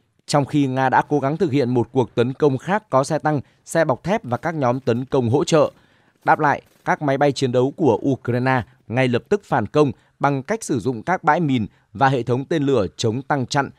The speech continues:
ngăn chặn lực lượng thiết giáp chính và buộc quân đội Nga phải tháo chạy. Tất cả các thiết bị của Nga không di chuyển được sau đó đã bị máy bay không người lái phá hủy. Những binh sĩ Nga còn sống sót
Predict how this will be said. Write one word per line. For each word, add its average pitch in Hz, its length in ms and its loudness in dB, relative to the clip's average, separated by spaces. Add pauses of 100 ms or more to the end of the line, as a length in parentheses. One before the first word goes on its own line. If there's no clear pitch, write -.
(260)
ngăn 127 220 -2
chặn 135 160 -4
lực 120 180 -4
lượng 120 240 -2
thiết 170 180 -6
giáp 185 180 -2
chính 131 240 -4 (320)
và 113 140 -2
buộc 131 260 -2
quân 131 180 -2
đội 120 180 0
Nga 127 260 -4
phải 107 300 -6
tháo 123 200 -6
chạy. 143 260 -2 (760)
Tất 147 220 -4
cả 117 240 0
các 139 140 -4
thiết 175 140 -2
bị 147 220 2
của 127 180 0
Nga 123 320 -2 (220)
không 175 300 -4
di 170 120 -6
chuyển 120 200 -4
được 110 180 -2
sau 139 160 -4
đó 123 220 2 (320)
đã 143 140 4
bị 156 200 -2
máy 120 240 -2
bay 143 140 2
không 143 200 -2
người 117 120 0
lái 113 200 -2
phá - 140 -2
hủy. 165 280 0 (600)
Những 139 260 -2
binh 147 160 0
sĩ 151 160 -4
Nga 143 260 0
còn 120 300 0
sống 120 240 -6
sót 196 220 -4